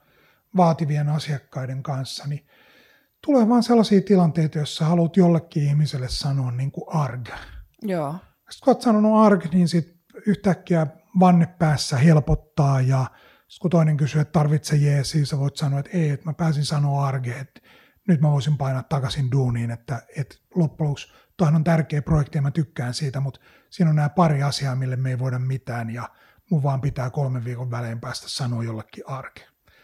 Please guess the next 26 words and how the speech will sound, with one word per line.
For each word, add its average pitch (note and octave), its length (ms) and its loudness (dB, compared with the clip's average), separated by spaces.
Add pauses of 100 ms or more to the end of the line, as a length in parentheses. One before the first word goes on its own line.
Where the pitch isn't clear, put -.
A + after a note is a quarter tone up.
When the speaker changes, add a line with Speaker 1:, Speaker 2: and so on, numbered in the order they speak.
(540)
Speaker 1:
Jos - 100 -12
sulla A3 140 8
on G#3+ 100 8
itseohjautuva F3 580 6
organisaatio, D#3+ 640 4
jos - 140 -8
ken-, F#3+ 400 2
jossa F3+ 280 -2
ne G#3 100 6
ihmiset, F#3+ 420 4
joiden D3 240 -2
kanssa C#3 300 -8
teet D3 260 -6
duunia, F#3 340 6
niin D3 180 0
on C#3+ 80 0
niinku D3+ 180 -2
saman F#3+ 400 2
stressin D#3 640 -6
alla, B2+ 540 -6 (880)
niin F3+ 100 4
vaikeus F#3 440 4
on D#3 140 -2
se, E3 160 0
niin C#3+ 160 -2
että, - 340 -6